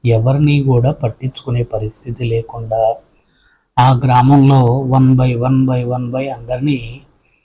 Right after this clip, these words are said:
ఆ ప్రాంతానికి తీసుకువెళ్తూ ఉంటాడు వాడు. అలా తీసుకువెళ్ళేటటువంటి సమయంలో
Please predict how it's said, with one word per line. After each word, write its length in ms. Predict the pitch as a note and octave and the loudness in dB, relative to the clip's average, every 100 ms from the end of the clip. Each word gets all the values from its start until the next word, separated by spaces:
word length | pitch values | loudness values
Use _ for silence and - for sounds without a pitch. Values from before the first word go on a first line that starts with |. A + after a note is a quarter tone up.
| _ _ _ | _ _ _
ఆ 100 | B2 | 0
ప్రాంతానికి 680 | A#2 A#2 A2+ A2 C3 C3 C3+ | 2 0 0 0 2 2 2
తీసుకువెళ్తూ 760 | C3 B2 A#2+ - B2+ A#2+ A2+ A#2 | 0 -2 -4 -2 0 0 0 -2
ఉంటాడు 500 | A2 A2 A#2 A#2 A2+ | 0 -2 -2 0 0
వాడు. 320 | A#2 G2+ G2 _ _ _ _ _ _ _ _ - | -2 -4 -12 _ _ _ _ _ _ _ _ -4
అలా 240 | A#2+ C3 D#3+ | 2 4 4
తీసుకువెళ్ళేటటువంటి 1300 | E3 C#3 C3 - C#3+ C3+ C3 B2+ A#2+ A#2+ B2+ A2 A#2+ | 2 0 0 0 4 4 4 2 -2 -4 -2 0 0
సమయంలో 1080 | - A#2 A#2+ C3 C3 A#2+ A#2 G#2+ A2 F3+ | 0 0 2 4 4 2 0 -2 -4 -4